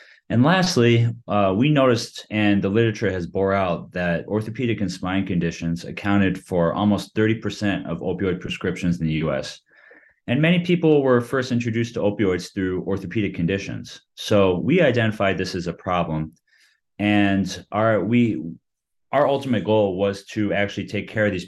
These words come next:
patients without opioids whatsoever, but this had to be carried through multiple phases. So phase one, we performed a case series of a hundred forty-one patients. And by case series, I mean we gave patients undergoing sports surgeries,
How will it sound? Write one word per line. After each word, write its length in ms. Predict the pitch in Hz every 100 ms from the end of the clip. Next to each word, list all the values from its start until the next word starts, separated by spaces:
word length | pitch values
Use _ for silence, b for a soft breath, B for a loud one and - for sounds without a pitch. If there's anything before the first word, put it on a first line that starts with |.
| 98
patients 320 | 90 92 87
without 320 | 90 98 92
opioids 420 | 98 92 95 87
whatsoever, 800 | 90 90 - 85 95 92 82 82 _ _ _ _
but 180 | - 87
this 160 | 131 -
had 180 | 131
to 80 | 123
be 120 | 113
carried 440 | 104 - 107 104 98
through 200 | 101 90
multiple 400 | 87 90 - 85
phases. 600 | - 90 78 - - - _ _ _ _ _ _
So 460 | - 104 95 92 -
phase 420 | - 156 190 143
one, 420 | 127 113 101 107
we 220 | 107 117
performed 460 | 113 117 113 117 107
a 60 | 87
case 380 | - 135 123
series 560 | - 98 90 87 85 - -
of 280 | 92 92 87
a 80 | 90
hundred 340 | 113 117 110
forty-one 420 | 110 104 98 87
patients. 520 | 87 101 87 78 73
And 80 | 90
by 140 | 87 87
case 360 | - 147 151
series, 300 | 110 95 90
I 100 | 87
mean 320 | 90 90 85 -
we 680 | - 101 107 101 95 - -
gave 440 | 104 104 101 -
patients 540 | - 139 143 120 95 -
undergoing 520 | 107 104 104 104 95
sports 380 | 90 - 110 -
surgeries, 540 | 82 73 78 87 110